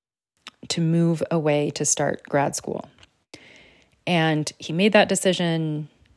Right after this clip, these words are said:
I thought it was a great decision. I still think it was a great decision for him. I'm so glad he did. And that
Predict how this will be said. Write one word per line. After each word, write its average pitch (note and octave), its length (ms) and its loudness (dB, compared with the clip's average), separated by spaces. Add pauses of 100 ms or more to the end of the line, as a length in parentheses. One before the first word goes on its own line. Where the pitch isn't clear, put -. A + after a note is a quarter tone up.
(1040)
I D#3 220 6
thought D#3 180 2
it D3 40 2
was D3 120 -2
a D3 40 -2
great D3+ 200 -2
decision. E3+ 340 -2
I D3 60 -4
still A3 240 2
think F3 160 0
it E3 60 4
was D3 120 0
a D#3 40 -2
great D3 180 -2
decision D3+ 360 -4
for D#3 120 -6
him. D3 160 -4
I'm D3 100 -4
so E3+ 240 -2
glad E3 220 2
he D#3 100 -4
did. D#3+ 500 4
And G3+ 400 2
that F3 400 2